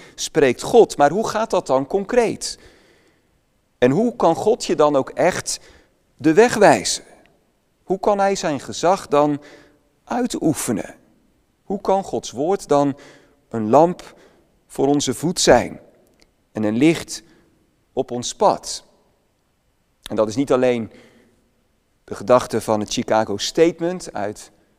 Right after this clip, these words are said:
negentien achtenzeventig. Ook Augustinus, de kerkvader, wijst daar al op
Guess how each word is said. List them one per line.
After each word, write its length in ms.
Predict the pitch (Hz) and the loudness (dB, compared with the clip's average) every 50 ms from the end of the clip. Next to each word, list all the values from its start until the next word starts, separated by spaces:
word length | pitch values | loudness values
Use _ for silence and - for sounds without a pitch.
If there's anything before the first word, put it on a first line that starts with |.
| _ _ _ _ _ _ _ _ _ _ _ _ _ _ _ | _ _ _ _ _ _ _ _ _ _ _ _ _ _ _
negentien 600 | - 107 107 104 - - - 107 107 101 95 - _ _ _ _ _ _ _ | -12 -10 -10 -10 -10 -10 -8 -8 -8 -8 -10 -14 _ _ _ _ _ _ _
achtenzeventig. 1200 | _ - 120 - - - 101 - - - 156 160 175 160 - 156 - - 160 175 165 - - - - _ _ _ _ _ _ _ _ _ _ _ _ _ _ _ _ _ _ _ _ _ _ _ _ | _ -6 -6 -6 -8 -10 -6 -4 0 2 2 2 2 0 -2 -4 -2 0 0 0 0 -2 -10 -14 -18 _ _ _ _ _ _ _ _ _ _ _ _ _ _ _ _ _ _ _ _ _ _ _ _
Ook 200 | - 127 131 - - | 0 0 0 2 4
Augustinus, 1040 | 135 143 135 - 143 - - - - 226 233 196 127 101 - - - - - - _ _ _ _ _ _ _ _ _ _ _ _ _ _ _ _ - | 4 4 4 2 -2 -4 -4 -2 0 0 2 2 2 2 0 -2 -6 -8 -10 -12 _ _ _ _ _ _ _ _ _ _ _ _ _ _ _ _ -18
de 80 | - | -12
kerkvader, 800 | - - 170 170 185 - - - 151 135 123 104 107 101 - - - _ _ _ _ _ _ _ _ _ _ _ | 0 2 4 4 4 2 2 4 4 4 4 2 0 -4 -8 -10 -14 _ _ _ _ _ _ _ _ _ _ _
wijst 380 | - 120 123 151 180 185 - | -2 2 4 4 4 4 2
daar 180 | - 160 139 120 | 4 4 6 6
al 220 | 117 113 67 90 | 6 4 4 2
op 220 | 98 - - - | 0 -2 -6 -12